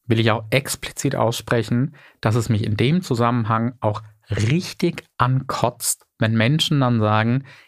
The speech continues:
„Ja, aber warum hat sie ihn denn nicht verlassen?“ Naja, also, entschuldige mal, wenn das irgendwie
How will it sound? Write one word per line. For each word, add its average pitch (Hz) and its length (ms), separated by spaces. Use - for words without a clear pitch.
„Ja, 104 120
aber 107 180
warum 107 280
hat 107 160
sie 123 200
ihn 110 140
denn 104 120
nicht 104 180
verlassen?“ - 640
Naja, 107 260
also, 113 340
entschuldige 131 440
mal, 127 340
wenn 117 160
das 113 320
irgendwie 127 640